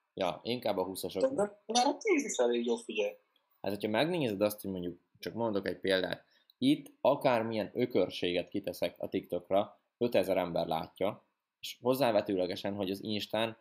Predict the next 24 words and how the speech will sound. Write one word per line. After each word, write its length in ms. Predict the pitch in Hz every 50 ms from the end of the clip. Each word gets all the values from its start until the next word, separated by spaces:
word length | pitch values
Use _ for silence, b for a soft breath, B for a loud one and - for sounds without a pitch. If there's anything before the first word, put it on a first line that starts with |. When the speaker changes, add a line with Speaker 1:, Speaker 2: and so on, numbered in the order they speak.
| _ _ _ _ _ _ _ _ _
Speaker 1:
már 480 | - 98 98 101 101 104 101 - - _
lassan 680 | - 104 110 117 123 123 - - - 104 101 98 - _ _ _ _ _ _ _ _ - 101 - -
egy 320 | - - 113 117 117 107 110
és 160 | 107 101 104
egy 120 | 98 98
negyed 260 | 107 110 98 98 92
éve 220 | 95 92 95 87 90
építjük, 640 | 92 92 90 90 98 90 85 - - 110 117 117 - _ _ _ _ _
és 160 | - 98 101
a 100 | 110 104
legjobb 300 | 107 113 110 98 98 95
sztorinkon 480 | - - 101 95 98 92 87 95 95 95
van 120 | 98 95
ilyen 220 | 92 92 92 95
háromezer 540 | 98 98 95 92 92 90 90 90 92 92 90
nézettség 520 | 90 90 92 90 92 92 - - 95 90 92
mondjuk, 420 | 92 92 92 95 107 123 120 - _ _ _ _ _ _ _ _ _
akkor 300 | - 98 98 101 - 110
ha 80 | 104 101
ezt 180 | 101 101 -
így 100 | 107 104
összeveted, 760 | 120 120 - - - 120 107 117 117 - 123 123 127 127 135 - _ _ _ _ _ _ _ _ _ _ _ _
kicsit 300 | - 120 120 117 107 95
kiábrándító, 920 | - 120 123 117 110 104 98 95 87 87 85 90 87 - 95 98 104 107